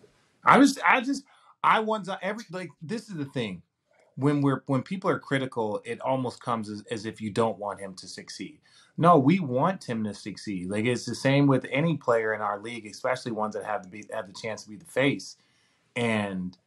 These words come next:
you know, I would say, Trey, you're doing a good job being a good teammate for him. Continue to encourage him 'cause he's going to need it. Um,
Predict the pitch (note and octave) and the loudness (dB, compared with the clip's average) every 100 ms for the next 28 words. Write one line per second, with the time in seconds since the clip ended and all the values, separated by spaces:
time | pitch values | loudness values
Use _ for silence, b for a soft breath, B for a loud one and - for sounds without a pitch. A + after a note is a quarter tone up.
0 | _ _ - A#2 G2 F2 - A2 B2 B2 | _ _ -4 -4 -4 -6 4 6 6 4
1 | - A#2+ A2 B2+ A2+ A2+ A2 G#2 A2 G#2 | 2 0 2 0 0 0 -2 -2 -2 -4
2 | F#2+ G#2+ G2 G#2+ G#2+ G2+ G#2 G#2 F#2+ G#2+ | -4 -6 -4 -2 -2 -2 -4 -6 -8 -14
3 | - G#2+ G#2 G#2 G#2+ - G#2 F#2 G#2+ B2 | -16 -12 -10 -10 -12 -12 -12 -6 -2 -2
4 | D3 _ _ - G#2 - A#2+ B2 A2 A2+ | -4 _ _ -8 -8 -2 0 2 0 0
5 | G2+ F#2 A2 A2 A2+ A#2+ A#2+ A2 G2 A2 | 0 0 2 2 0 -2 -2 -2 -6 -4
6 | G#2+ G#2+ G#2+ G2+ - F#2+ G2 A2 B2 C#3+ | -2 -2 -2 -2 -2 -2 0 2 2 0
7 | b b b _ G#2+ G#2 G2 F2 F#2 | b b b _ 2 4 2 -2 -8